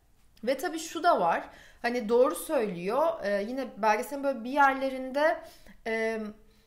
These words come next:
diyor ki aslında bunu bir batılı ya da bir Amerikalı falan hani başarmış olsaydı, o tırmanmış olsaydı böyle on dört zirveyi yedi ayda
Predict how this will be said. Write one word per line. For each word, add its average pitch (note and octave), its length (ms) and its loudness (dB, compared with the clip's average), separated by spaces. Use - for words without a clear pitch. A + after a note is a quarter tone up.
diyor E4 200 -2
ki G#3+ 100 0
aslında B3+ 480 0
bunu C#4+ 160 -8
bir B3 180 -6
batılı C4 640 -2
ya A3 160 -2
da A3 100 -6
bir A3+ 100 -4
Amerikalı A#3+ 380 -4
falan B3+ 220 -6
hani G#3+ 220 -6
başarmış A3+ 500 -2
olsaydı, A#3 640 -2
o - 340 -4
tırmanmış F3+ 500 -6
olsaydı E3+ 420 -8
böyle D#3+ 200 -6
on G3 240 -2
dört E3+ 180 -2
zirveyi E3 460 -6
yedi F#3 200 -2
ayda B3 480 2